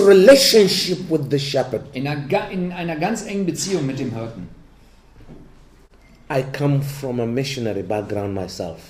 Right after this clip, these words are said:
Speaker 2: Ich selber bin Produkt von der Missionsarbeit.
Speaker 1: And you know, ordinarily, I have heard these stories before.
Speaker 2: Und ich habe viele Geschichten gehört vorher.
Speaker 1: I wa-, I was born in a mission home. My grandfather was the pastor,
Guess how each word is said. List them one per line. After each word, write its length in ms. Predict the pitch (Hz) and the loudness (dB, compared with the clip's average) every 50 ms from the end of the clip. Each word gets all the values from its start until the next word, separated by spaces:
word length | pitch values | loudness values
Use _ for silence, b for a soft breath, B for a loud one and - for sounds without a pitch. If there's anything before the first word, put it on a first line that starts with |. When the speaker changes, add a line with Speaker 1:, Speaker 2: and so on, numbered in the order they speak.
| - - - | -20 -16 -12
Speaker 2:
Ich 160 | 151 143 - | -10 -10 -6
selber 600 | - 160 170 180 180 165 160 151 156 156 147 139 143 | -2 0 0 2 2 2 2 0 0 -2 -4 -4 -6
bin 160 | 156 143 - | -6 -6 -6
Produkt 460 | 120 135 143 151 170 156 - - - | -10 -10 -6 -6 -6 -6 -6 -12 -16
von 260 | - - 135 135 139 | -14 -10 -10 -8 -6
der 80 | 135 127 | -6 -6
Missionsarbeit. 840 | 131 127 - 143 143 143 139 143 - 98 - 92 85 80 - - - - _ _ _ - | -8 -8 -6 -4 -4 -4 -4 -6 -10 -12 -14 -14 -14 -14 -16 -20 -20 -20 _ _ _ -12
Speaker 1:
And 140 | 160 156 160 | -6 -4 -2
you 100 | 165 170 | 0 0
know, 180 | 170 170 165 | 0 0 0
ordinarily, 720 | 156 156 156 151 143 139 139 135 135 127 127 127 123 127 - | 0 0 -2 -2 -2 0 0 0 0 0 -2 2 2 0 0
I 160 | 104 113 117 | 0 -4 -8
have 260 | 117 113 104 - - | -8 -10 -12 -12 -10
heard 240 | 117 113 110 98 98 | -6 -6 -6 -6 -6
these 140 | 107 104 - | -8 -10 -10
stories 420 | - - 104 98 98 101 95 - | -8 -6 -6 -4 -4 -4 -6 -8
before. 440 | 95 98 92 - - 92 92 90 - - - - - b b b b b b b - | -10 -12 -12 -10 -10 -10 -10 -10 -12 -16 -20 -20 -20 b b b b b b b -14
Speaker 2:
Und 340 | - 123 123 127 123 120 - - - 165 | -10 -8 -8 -8 -10 -12 -14 -16 -14 -12
ich 140 | 165 147 151 | -12 -10 -8
habe 120 | 131 135 135 | -10 -10 -10
viele 280 | - 180 180 170 160 | -10 -8 -6 -6 -6
Geschichten 580 | 143 127 127 - - 151 143 - - - 131 127 | -6 -8 -8 -8 -8 -8 -8 -8 -10 -10 -10 -10
gehört 380 | 117 113 95 104 120 120 113 - | -8 -10 -8 -8 -10 -10 -10 -12
vorher. 380 | - 123 120 104 98 - 104 | -12 -10 -10 -10 -8 -10 -8
Speaker 1:
I 160 | 98 95 95 92 | -8 -8 -8 -10
wa-, 80 | 92 92 | -12 -14
I 100 | 92 92 | -12 -12
was 140 | 92 92 95 | -10 -12 -12
born 600 | 92 90 104 104 104 104 107 110 107 107 107 104 | -10 -6 -4 -2 -2 -2 -2 -2 -4 -6 -6 -6
in 260 | 95 92 90 82 82 | -8 -8 -10 -12 -14
a 160 | 82 80 85 | -16 -14 -12
mission 420 | 95 104 - - - 107 107 101 104 | -12 -12 -10 -10 -8 -8 -8 -8 -6
home. 300 | 107 107 107 107 110 110 | -4 -4 -4 -4 -4 -6
My 160 | 110 104 98 | -6 -6 -8
grandfather 640 | 85 90 98 101 101 101 - - 101 104 107 117 113 | -8 -8 -8 -10 -10 -12 -12 -12 -10 -10 -8 -6 -2
was 180 | 117 117 117 | -2 -2 -2
the 100 | 117 131 | -2 -6
pastor, 800 | 127 135 117 104 101 107 107 - - - 113 110 110 110 117 117 | -6 -8 -10 -10 -10 -10 -10 -12 -12 -6 -4 -2 -2 0 -2 -4